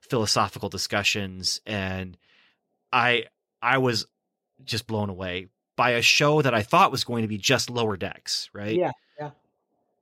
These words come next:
Speaker 1: It was just gonna be jokes, and we're making fun of Star Trek, and instead it <laughs> was, "We're not, we're gonna tell jokes, but we're not gonna make fun of Star Trek. We're actually gonna just copy it directly
Speaker 2: Yeah.
Speaker 1: and exactly."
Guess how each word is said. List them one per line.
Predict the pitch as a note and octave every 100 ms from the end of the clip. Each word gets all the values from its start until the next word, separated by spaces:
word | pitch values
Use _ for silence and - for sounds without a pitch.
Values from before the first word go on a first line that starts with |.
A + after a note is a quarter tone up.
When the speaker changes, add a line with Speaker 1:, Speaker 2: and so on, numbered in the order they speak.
| _
Speaker 1:
It | A#2+
was | A2
just | -
gonna | A#2
be | G2+
jokes, | - D#3 E3+ - - - -
and | B2+ A#2 A2 A2
we're | A2
making | B2+ C3+
fun | C#3+
of | B2
Star | - B2
Trek, | A2+ A2+ A2 - _ _ _ _ _
and | B2+ A#2+
instead | A#2+ - D3 C3+
it | B2
<laughs> | A2 - -
was, | A2+ - - - - - - _
"We're | - C#3
not, | G3+ - - _ _
we're | C#3+
gonna | E3+ G#3
tell | F#3+
jokes, | C#3+ B2 B2 D#3 -
but | -
we're | C3+
not | E3
gonna | F#3
make | E3+ C3
fun | - - G#2 A2
of | C#3+
Star | - C3+ D3+
Trek. | - E3+ E3
We're | C#3+ B2+ -
actually | B2 - A2+
gonna | A2
just | G2+ G#2 - _ _ _ -
copy | E3 G3+ A3+
it | G3+
directly | B2+ B2+ B2 - F2+ - _ _ _ _ -
Speaker 2:
Yeah. | B3 -
Speaker 1:
and | C#3+ C#3
exactly." | - B2+ A2 - -